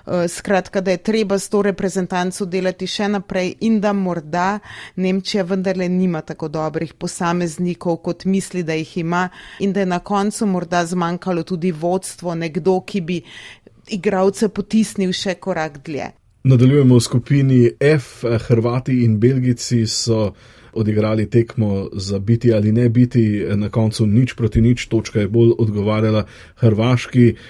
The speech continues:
Speaker 2: Ehm, zanimivo, tako na eni kot drugi strani so bili povsem izmučeni, eh, na koncu tekme. Slike Luke Modrića, ki se je kar ulegal na tla, eh, sicer malce še st-, stiskal pesti, ampak predvsem, eh, skušal priti, eh, do zraka.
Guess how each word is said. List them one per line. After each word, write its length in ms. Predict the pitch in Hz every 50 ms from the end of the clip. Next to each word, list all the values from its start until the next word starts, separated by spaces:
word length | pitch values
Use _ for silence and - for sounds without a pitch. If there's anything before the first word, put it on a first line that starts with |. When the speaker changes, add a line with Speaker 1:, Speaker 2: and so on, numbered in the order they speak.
| - -
Speaker 2:
Ehm, 480 | - 73 90 101 98 104 104 101 98 95 92 98 -
zanimivo, 460 | 101 101 104 101 101 104 107 101 98
tako 280 | 92 - 104 - - 123
na 80 | 120 123 -
eni 300 | - 127 123 123 123 117
kot 160 | - - 120
drugi 260 | 113 117 113 110 113
strani 360 | 110 - - 113 110 113 110
so 140 | 107 - 113
bili 160 | 104 104 107 104
povsem 600 | - - - 117 107 - - - 147 143 139 143 -
izmučeni, 600 | - 123 117 110 117 123 123 123 131 117 110 110
eh, 80 | 104 - - - - - - - - 107 104 107
na 160 | 104 107 107 101
koncu 360 | - 113 110 104 104 - 104
tekme. 440 | - - 104 101 - - 107 98 90
Slike 540 | - - 113 107 - - 104 101 98 95 - 104
Luke 300 | 117 127 120 - 120 104
Modrića, 500 | 107 107 110 104 104 107 98 - - 95
ki 160 | - - 107
se 140 | - - 101
je 40 |
kar 180 | - - 107 101
ulegal 440 | - - 104 104 104 104 101 98 95
na 100 | 98 92
tla, 260 | - 107 104 104 101 - - - - - - - -
eh, 100 | - - 95 95 92
sicer 400 | 90 - - 104 - - 104 92
malce 380 | 98 98 98 101 95 - - 92
še 140 | - - 101
st-, 160 | - - - _
stiskal 560 | - - - - - 131 120 - - - 104 90
pesti, 360 | - 110 90 - - 123 113
ampak 340 | 101 101 92 - 98 92 - - - - - - _
predvsem, 640 | - 107 101 95 101 87 - - 110 104 98 95 - - - - - -
eh, 140 | - 101
skušal 400 | 92 - - - 120 - - 107 92
priti, 420 | - - 117 113 113 113 107 104 101 -
eh, 140 | - - 104 98 101
do 180 | 95 95 101
zraka. 500 | 95 107 107 110 113 113 - - 110 101